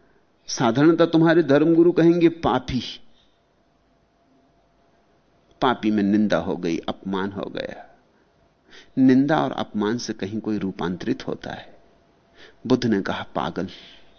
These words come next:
पागल सार्थक शब्द है। पागल का अर्थ है, यही तो तू पहले भी किया, बहुत बार किया, फिर करने लगा।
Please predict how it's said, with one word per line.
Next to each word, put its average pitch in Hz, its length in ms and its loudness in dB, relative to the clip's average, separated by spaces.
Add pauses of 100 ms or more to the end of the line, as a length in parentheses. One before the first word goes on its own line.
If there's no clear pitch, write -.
(540)
पागल 170 300 -4
सार्थक - 640 -8
शब्द - 380 -10
है। - 120 -20 (960)
पागल 160 320 4
का 107 180 -2
अर्थ 123 200 -4
है, 165 100 2
यही 120 260 0
तो 120 120 0
तू 117 180 -6
पहले 95 360 -6
भी 117 140 -4
किया, 104 300 -6 (320)
बहुत 95 280 -6
बार 113 240 -4
किया, 131 280 -4
फिर 160 240 -6
करने 175 340 -4
लगा। - 320 -10